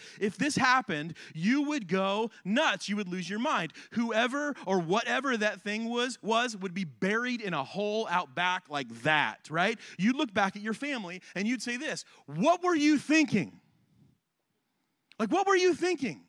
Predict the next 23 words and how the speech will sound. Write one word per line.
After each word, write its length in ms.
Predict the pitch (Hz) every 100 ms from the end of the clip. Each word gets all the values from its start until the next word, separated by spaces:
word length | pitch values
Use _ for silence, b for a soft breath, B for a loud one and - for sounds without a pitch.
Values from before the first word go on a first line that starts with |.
| _ _ _ _ _ _ _ _ _ b b b
How 400 | b - 269 349
could 300 | 320 320 330
you 160 | 339 349
think 360 | - 330 294 226
that 220 | 277 262
was 180 | 262 202
me?" 520 | 240 277 214 110 - - _ _ _ _ b b b -
Like, 140 | 254
that 180 | 330 349
wasn't 260 | 359 311 302
me. 140 | 330
That 120 | 254
wasn't 280 | 269 294 302
even 180 | 311 269
close 560 | 220 269 330 392 -
to 120 | - 226
being 340 | 220 196 160
me. 240 | 147 123
That 180 | 123 247
was 100 | 311
a 60 | 320
cheap 460 | - 311 330 302 - B
knockoff 640 | 185 240 294 302 285 277